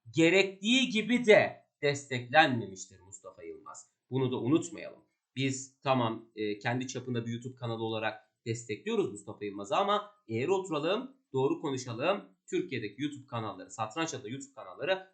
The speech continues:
Mustafa Yılmaz'a gerekli desteği, gerekli diyorum bakın, desteği vermemiştir demiyorum. Gerekli desteği verebildiğine ben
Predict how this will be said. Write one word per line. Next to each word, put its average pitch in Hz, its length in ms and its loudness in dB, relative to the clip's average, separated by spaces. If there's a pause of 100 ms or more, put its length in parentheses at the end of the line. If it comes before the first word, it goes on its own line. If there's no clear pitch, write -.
Mustafa 147 380 -6
Yılmaz'a 143 320 -2
gerekli 143 440 0
desteği, 127 680 0 (500)
gerekli 185 760 4
diyorum 85 320 -10
bakın, 80 240 -18 (320)
desteği 139 420 2
vermemiştir 135 600 0
demiyorum. 117 480 0 (540)
Gerekli 180 560 4
desteği 117 440 -2
verebildiğine 113 640 0
ben 220 380 6